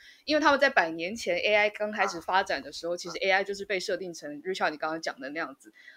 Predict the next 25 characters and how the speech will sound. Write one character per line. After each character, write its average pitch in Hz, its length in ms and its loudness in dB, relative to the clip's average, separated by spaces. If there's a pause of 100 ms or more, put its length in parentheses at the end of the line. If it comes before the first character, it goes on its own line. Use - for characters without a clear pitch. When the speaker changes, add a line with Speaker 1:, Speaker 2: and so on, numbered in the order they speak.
(100)
Speaker 1:
呃， 165 240 2
他 240 220 4
就 269 100 4
是 262 120 -2
有 180 100 8
一 170 40 0
个 185 120 0
唯 170 100 2
一 175 100 -8
使 - 280 -10
命， 156 320 -8
他 190 120 -2
被 214 80 2
设 214 160 0
定 202 160 -6
出 190 140 -8
他 180 100 -4
就 196 140 -4
是 196 120 -6
做 180 180 2
那 170 100 -4
件 160 160 -4
事 160 140 -12
情。 - 160 -16
Speaker 2:
对。 - 40 -20